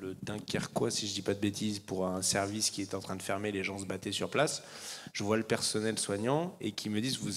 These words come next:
vous savez, les trucs de paiement à l'acte, hein, enfin de tarification à l'acte, qui fait qu'il faut, ils sont obligés de tout noter pour que l'hôpital puisse ensuite justifier d'avoir eu tel budget, et cetera.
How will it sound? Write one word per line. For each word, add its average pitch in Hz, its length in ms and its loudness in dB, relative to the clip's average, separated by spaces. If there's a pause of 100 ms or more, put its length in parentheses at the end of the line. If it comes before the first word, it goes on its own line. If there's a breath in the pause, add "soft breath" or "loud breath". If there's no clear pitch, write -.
(120)
vous 95 100 -4
savez, 117 220 4
les 107 120 0
trucs - 240 -4
de 104 100 0
paiement 104 320 -2
à 117 60 4
l'acte, 143 360 2 (460)
hein, 113 160 2
enfin 110 140 4
de 107 80 4
tarification 113 640 6
à 131 40 10
l'acte, 139 220 8
qui - 80 -2
fait 131 140 6
qu'il 120 160 -2
faut, - 180 4
ils 117 80 6
sont 113 120 6
obligés 113 180 4
de - 160 -6
tout 135 160 4
noter 147 600 6 (640 soft breath)
pour - 200 4
que 127 100 8
l'hôpital 143 580 6
puisse 117 240 4
ensuite 123 580 2
justifier 120 720 2
d'avoir 113 320 6
eu 131 100 6
tel 113 200 2
budget, 113 300 2
et 127 40 -4
cetera. 110 400 2